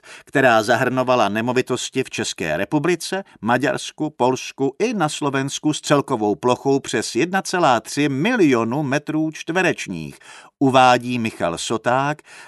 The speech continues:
vedoucí investičního týmu pro Česko a Slovensko ve společnosti Cushman Wakefield. Ta v tomto obchodu radila singapurské G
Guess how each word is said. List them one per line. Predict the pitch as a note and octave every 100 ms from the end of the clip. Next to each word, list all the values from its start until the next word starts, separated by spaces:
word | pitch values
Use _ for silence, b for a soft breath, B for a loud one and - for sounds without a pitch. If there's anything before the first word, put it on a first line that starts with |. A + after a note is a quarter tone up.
| -
vedoucí | C#3 G#3+ A#3+ - G3+
investičního | E3 F3 F#3+ - F#3 - F#3 C#3+ G#2+
týmu | C#3+ D3+ C3+
pro | F2 A2
Česko | C#3+ F3 D#3 - E3+
a | -
Slovensko | - - C#3 D#3 D3+ - D#3
ve | A#2 D#2+
společnosti | - C3 C#3 - C3 B2 - B2+ A#2 B B B E3+
Cushman | G3 - E3+ E3+ E3+
Wakefield. | C#3+ D#3+ - - E2+ G#1+ G#1 - - _ _ _ _ _ _
Ta | E3+ A3
v | -
tomto | A3+ A#3 F3+
obchodu | D3+ E3 - G3+ G3+
radila | F#3 E3+ F3+ E3
singapurské | - F3 F3 E3+ E3+ D#3+ - D#3 D3+
G | A2 D3 D#3